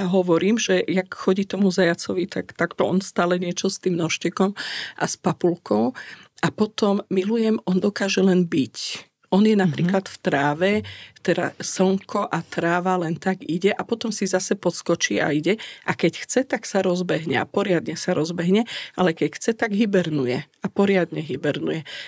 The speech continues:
Speaker 1: A niekedy len prežúva a pozerá, že v tomto je, e, mi ten zajac taký, taký sympatický a mám rada také plyšoidné stvorenia, také aj, aj
Speaker 2: Mekučké.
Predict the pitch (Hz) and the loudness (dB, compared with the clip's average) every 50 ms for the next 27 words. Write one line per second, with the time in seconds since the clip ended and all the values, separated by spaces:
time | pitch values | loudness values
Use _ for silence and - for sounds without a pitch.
0 | - - 165 160 170 214 226 - 277 240 226 226 214 185 175 - - 185 165 180 | -2 2 4 4 4 4 2 0 -4 -2 0 0 2 2 2 0 -2 -2 -2 0
1 | 196 220 220 214 220 214 208 - - 180 180 185 196 185 175 175 - 175 165 - | 0 0 0 0 0 -2 -2 -2 -2 -2 -2 0 -2 -2 0 0 -2 -2 -2 -2
2 | 185 180 170 - - - - - - - - - - - - - 220 240 220 - | -2 -2 -4 -6 -10 -14 -14 -14 -14 -16 -16 -14 -12 -4 0 0 0 0 0 0
3 | 233 202 180 180 180 175 175 - - - 175 170 165 170 190 196 180 180 170 _ | 0 2 2 4 2 2 0 -2 -4 -6 -4 -4 0 4 4 4 4 4 0 _
4 | - - 151 175 185 170 - - 185 196 208 202 190 - - - 185 180 - - | -2 0 2 2 2 2 2 0 2 2 2 0 -2 -4 -6 -6 -6 -6 -6 -8
5 | - - - - - - - - 175 - - - 165 - 175 - - - - 165 | -6 -6 -8 -8 -8 -8 -4 -4 -6 -4 -2 -2 -2 -2 -2 -4 -4 -2 0 0
6 | 180 - 202 185 - - 202 - - - 226 185 170 190 185 185 190 185 190 190 | 0 2 0 -2 -2 -2 -8 -6 -2 0 0 2 2 2 0 0 0 -2 -2 0
7 | 196 190 190 - 170 - 170 _ - 185 180 185 - - - - 202 190 185 170 | 0 -2 -2 -4 -6 -6 -6 _ -2 -2 -2 -2 -2 -4 -2 0 2 4 4 2
8 | 165 - - 160 151 151 151 160 - - - - - - - - - - - - | 2 -2 -2 0 2 2 2 0 -2 -8 -16 -16 -16 -16 -18 -18 -14 -10 -8 -6
9 | - - - 185 175 170 170 165 165 143 143 139 135 143 - - - - - 185 | -6 0 2 4 4 4 4 0 0 0 0 0 -2 -4 -8 -12 -18 -10 -8 -8
10 | - - - - - - - - - 147 175 - - - - - - 170 175 - | -8 -8 -8 -6 -4 -4 -4 -4 -4 -4 -4 0 0 0 0 0 -4 0 2 2
11 | 202 185 170 202 190 165 - - 185 | 2 4 2 0 0 -2 -6 -8 -8